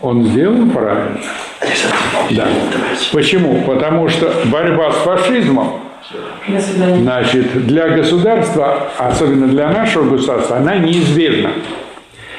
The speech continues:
Speaker 1: Если с фашизмом не борются силой,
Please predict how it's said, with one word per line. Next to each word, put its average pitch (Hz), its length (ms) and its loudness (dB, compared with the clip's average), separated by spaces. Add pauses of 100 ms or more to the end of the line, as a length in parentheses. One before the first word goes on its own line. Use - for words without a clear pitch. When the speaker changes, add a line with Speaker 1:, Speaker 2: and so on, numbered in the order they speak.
(160)
Speaker 1:
Если 180 380 2
с 147 200 0
фашизмом 151 640 2
не 160 100 2
борются 151 520 2
силой, 156 540 2